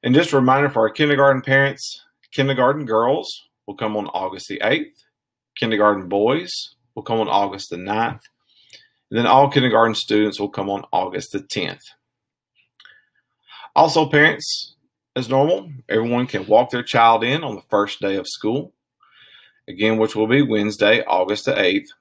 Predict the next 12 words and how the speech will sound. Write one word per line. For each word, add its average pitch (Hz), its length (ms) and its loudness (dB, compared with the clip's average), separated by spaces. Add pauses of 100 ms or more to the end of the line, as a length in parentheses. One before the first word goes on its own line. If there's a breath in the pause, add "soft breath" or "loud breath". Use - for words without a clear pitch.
(280)
All 117 260 0
parents 117 640 -2
are 98 100 -2
able 101 140 -2
to 101 60 -4
park 135 340 -2
their 135 140 -2
car 110 460 2 (600 soft breath)
and 139 140 4
walk 147 240 6
the 139 140 2
chi-, 117 340 2